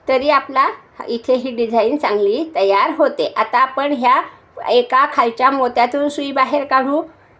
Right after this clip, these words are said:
त्याच्या पुढच्या मोत्यातून पण सुई बाहेर काढणार आहे आपण. पहा,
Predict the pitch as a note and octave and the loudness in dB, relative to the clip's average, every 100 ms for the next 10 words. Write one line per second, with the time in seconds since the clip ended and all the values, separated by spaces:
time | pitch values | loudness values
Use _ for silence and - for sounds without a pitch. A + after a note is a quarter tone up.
0 | - C4+ C4 D#4 D#4 D#4+ D4 B3 D4 D4+ | -2 -2 2 2 2 0 -2 2 2 4
1 | C#4+ C4 C#4 C#4+ C#4+ C#4+ E4 F4+ E4+ D#4+ | 2 2 0 0 0 2 2 2 0 0
2 | D#4 D4 C#4 C4 B3 A#3+ B3+ A#3 A#3 A3 | 2 2 0 2 0 2 2 4 4 2
3 | A3+ A3 A3+ A3+ G3+ | 2 0 0 0 -2